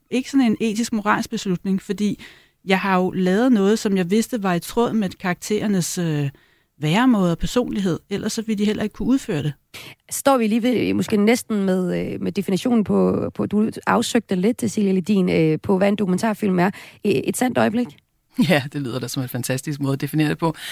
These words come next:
Speaker 3: Men jeg vil også gerne sige, at selvom Fie så ikke vil bruge mor-, ordene etisk og moral, så, så vil jeg bare stå på mål for, fordi nu har jeg siddet som filmkonsulent i så mange år, samtlige filmer, jeg har været i kontakt med, taler om de her ting.
Speaker 2: Mm.
Speaker 3: Altså, det er derfor, jeg tror, vi alle sammen bliver sådan lidt trætte af,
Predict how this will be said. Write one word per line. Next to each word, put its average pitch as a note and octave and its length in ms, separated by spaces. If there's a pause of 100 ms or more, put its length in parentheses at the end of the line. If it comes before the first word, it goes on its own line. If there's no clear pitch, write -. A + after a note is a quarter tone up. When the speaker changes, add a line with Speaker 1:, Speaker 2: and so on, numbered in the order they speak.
(140)
Speaker 3:
Men F3 60
jeg E3 80
vil F3 40
også F3+ 140
gerne F#3 120
sige, F3+ 260
at D#3 60
selvom D#3+ 280
Fie D#3 280
så E3 120
ikke D3 160
vil D#3 100
bruge D3 220
mor-, D3 240
ordene D3 520
etisk - 400
og D3 80
moral, C#3 340
så, - 180
så - 120
vil D#3 80
jeg D#3+ 100
bare D3+ 300
stå - 180
på D#3+ 100
mål E3+ 280
for, D3+ 220 (340)
fordi D3+ 200
nu D3+ 80
har D#3 60
jeg D3+ 80
siddet D#3 140
som D3 100
filmkonsulent D3+ 540
i D3+ 40
så C#3+ 120
mange D3 240
år, C#3+ 160 (180)
samtlige F3+ 560
filmer, E3 280
jeg D3 100
har C#3 60
været C#3 140
i - 20
kontakt C#3+ 440
med, C#3+ 120 (360)
taler - 320
om C3+ 80
de - 80
her - 80
ting. - 240 (180)
Speaker 2:
Mm. B3 60
Speaker 3:
Altså, E3 200 (220)
det D#3 60
er - 20
derfor, F3 260 (200)
jeg D3+ 80
tror, F3 180
vi D#3 80
alle D3 120
sammen D#3+ 140
bliver D3+ 100
sådan D3+ 120
lidt C#3 100
trætte D3+ 300
af, C3+ 260